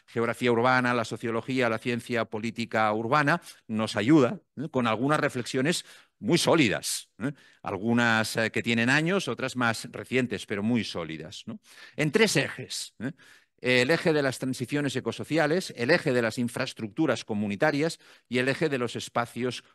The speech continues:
comunes, ¿no? Eh, fijaros que serían tres ejes donde plasmar esas políticas, ¿eh?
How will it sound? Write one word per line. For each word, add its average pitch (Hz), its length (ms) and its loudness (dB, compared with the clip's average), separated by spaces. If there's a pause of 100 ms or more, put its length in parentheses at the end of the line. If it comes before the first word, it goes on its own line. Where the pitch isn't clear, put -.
(140)
comunes, 101 540 -2
¿no? 151 180 -2 (340)
Eh, 117 140 0
fijaros 185 320 0
que 175 80 -2
serían 175 420 2
tres 180 280 0
ejes 185 320 0
donde 139 340 0
plasmar 143 680 2 (680)
esas 135 320 0
políticas, 107 840 0
¿eh? 151 160 -4